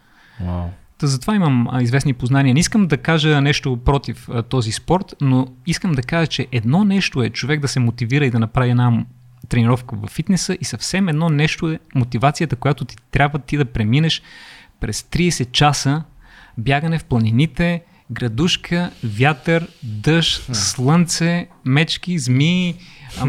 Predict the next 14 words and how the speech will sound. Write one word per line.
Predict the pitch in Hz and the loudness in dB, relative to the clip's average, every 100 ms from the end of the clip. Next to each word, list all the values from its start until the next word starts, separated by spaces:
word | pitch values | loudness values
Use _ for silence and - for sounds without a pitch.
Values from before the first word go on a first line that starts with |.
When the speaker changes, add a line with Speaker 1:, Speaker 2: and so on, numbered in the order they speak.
| 120 | 0
Speaker 2:
падане | 151 175 180 | 2 4 4
на | 165 135 | 4 4
енергия, | 120 127 160 185 180 160 | 4 2 2 0 -2 -2
депресия, | 120 - 147 180 - 185 175 170 127 | -4 -2 0 0 -2 -4 0 2 2
реване, | 113 123 170 180 175 170 | 2 2 4 4 2 0
смях. | - - 127 135 180 175 - - 147 | -2 -4 0 2 2 0 -6 -16 -10
Въобще | 147 - 233 | -8 -6 -6
такива, | - 240 208 202 - | -4 -2 0 -2 -2
един | 180 208 | 0 0
коктейл | 170 - 170 196 | 0 0 0 0
от | 180 | 2
емоции | 123 135 175 - 185 190 - - - - - | 2 2 0 0 -2 -4 -6 -18 -20 -20 -8
и, | 165 156 147 139 139 _ _ _ _ _ | -4 -4 -4 -6 -10 _ _ _ _ _
м, | - | -6